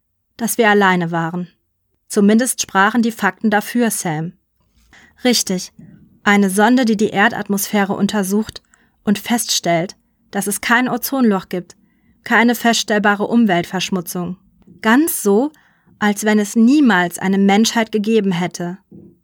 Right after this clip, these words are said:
Ein Rätsel. Ein komisches Rätsel, das wir nicht lösen konnten.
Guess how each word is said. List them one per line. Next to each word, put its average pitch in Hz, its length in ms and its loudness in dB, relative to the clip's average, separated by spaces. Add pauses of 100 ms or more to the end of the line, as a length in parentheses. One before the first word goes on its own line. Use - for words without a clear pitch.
Ein 226 260 0
Rätsel. 269 760 0 (580)
Ein 285 220 -2
komisches 254 640 0
Rätsel, 175 420 0
das 180 220 0
wir 202 80 2
nicht 208 180 0
lösen 233 380 2
konnten. 185 480 -4